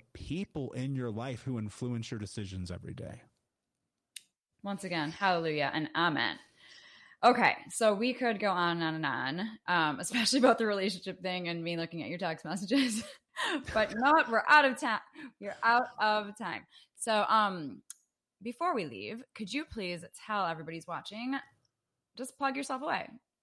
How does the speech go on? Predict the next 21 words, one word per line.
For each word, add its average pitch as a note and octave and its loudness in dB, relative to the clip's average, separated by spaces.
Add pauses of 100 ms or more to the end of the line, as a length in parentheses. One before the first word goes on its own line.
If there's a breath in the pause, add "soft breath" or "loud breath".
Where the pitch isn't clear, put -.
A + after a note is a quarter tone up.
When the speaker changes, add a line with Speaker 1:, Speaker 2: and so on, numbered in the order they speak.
(100)
Speaker 2:
Website, A3 0
Instagram, F3+ -4
how G3+ -6
can F#3 -12
people G3 -10
find F#3 -10
you, D#3+ -8
et D3 -10
cetera? D#3+ -8
Go. D#2+ -8 (120)
Books. - -4 (200)
Speaker 1:
Yeah, D3 -4 (200)
I'm, C#3+ -8
I'm D3+ -4
everywhere D#3 -4
on C3+ -4
social C3+ -6
at B2 -8
Michael A#2+ -6
Unbroken. A#2+ -6 (320 loud breath)
Um, A2 -4